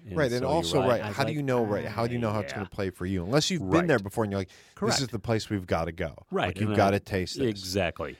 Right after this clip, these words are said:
Speaker 2: But if you're right, I, more and more, I'm like, everything is, everything has good reviews and bad reviews. Like, every, like,
Speaker 1: Correct.
Speaker 2: there's, y-, there's no way to discern.
Speaker 1: Correct. And, uh, again, my criteria are an available table and a liquor license.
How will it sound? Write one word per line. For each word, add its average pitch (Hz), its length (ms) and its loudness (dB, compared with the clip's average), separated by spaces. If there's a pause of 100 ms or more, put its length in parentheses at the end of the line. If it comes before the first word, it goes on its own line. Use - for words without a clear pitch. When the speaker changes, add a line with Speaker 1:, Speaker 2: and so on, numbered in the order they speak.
Speaker 2:
But 120 120 2
if 113 100 0
you're 117 140 0
right, 87 320 -4
I, 104 220 -6 (260)
more 127 320 -2
and 131 80 -2
more, 113 240 6
I'm 92 120 -2
like, 92 240 -2
everything 101 540 -4
is, 85 420 -8 (640)
everything 123 360 -6
has 123 200 -4
good 110 200 2
reviews 104 380 0
and 95 140 -4
bad 92 280 -2
reviews. 95 440 -2
Like, 92 120 -2
every, 95 180 -2
like, 104 60 4
Speaker 1:
Correct. - 180 0
Speaker 2:
there's, 95 200 -6
y-, 101 260 -12
there's 107 180 -10
no 120 80 -2
way 117 160 0
to 95 80 -2
discern. 87 840 -4 (340)
Speaker 1:
Correct. 98 400 0 (360)
And, 101 500 0 (340)
uh, 90 400 0
again, 92 500 0
my 85 260 -4
criteria 82 680 -4
are 76 380 -8
an 85 120 -8
available 85 540 -2
table 80 420 -4
and 78 120 -6
a 85 40 -8
liquor 95 280 -6
license. 71 440 -16